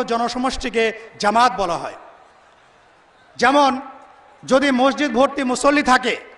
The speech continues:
কিন্তু সেখানে যদি কোনো ইমাম না থাকে তাহলে সেটা জামাত হবে না।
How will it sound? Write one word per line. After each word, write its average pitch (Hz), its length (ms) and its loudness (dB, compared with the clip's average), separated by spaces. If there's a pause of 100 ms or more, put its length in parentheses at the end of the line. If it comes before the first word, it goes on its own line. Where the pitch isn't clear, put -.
(440)
কিন্তু 302 320 0 (360)
সেখানে 269 400 2
যদি 285 200 -2
কোনো 262 200 -2
ইমাম 254 340 2
না 254 140 2
থাকে 233 300 -2 (320)
তাহলে 233 260 0
সেটা 226 220 0
জামাত 220 380 2
হবে 165 220 -2
না। 110 100 -14